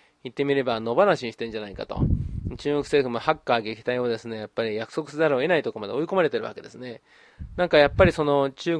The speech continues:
国もですね、ここに来てですね、欧米のやっぱり逆鱗に触れ始めてんじゃないんでしょうかね。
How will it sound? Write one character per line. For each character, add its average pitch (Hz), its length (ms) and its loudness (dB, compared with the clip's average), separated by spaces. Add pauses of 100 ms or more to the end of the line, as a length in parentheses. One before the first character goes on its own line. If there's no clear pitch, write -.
(120)
国 120 360 -4
も 120 120 -2
で 110 120 0
す - 100 -12
ね、 107 140 -8
こ - 100 -18
こ 123 80 -4
に 123 100 -8
来 - 100 -20
て 113 140 -8
で 104 80 -14
す - 120 -20
ね、 110 300 -16
欧 135 220 -2
米 143 380 4
の 143 340 4 (420)
や 139 60 -12
っ - 40 -10
ぱ 120 100 -6
り 104 40 -8
逆 127 260 -2
鱗 160 200 4
に 156 80 2
触 143 140 -2
れ 170 80 4
始 175 220 4
め 190 100 4
て 127 120 2
ん - 40 0
じ - 80 -2
ゃ - 20 0
な - 80 -4
い - 20 -2
ん - 40 -4
で - 60 -8
し - 80 -14
ょ - 40 -12
う - 20 -12
か 117 100 -8
ね。 143 360 2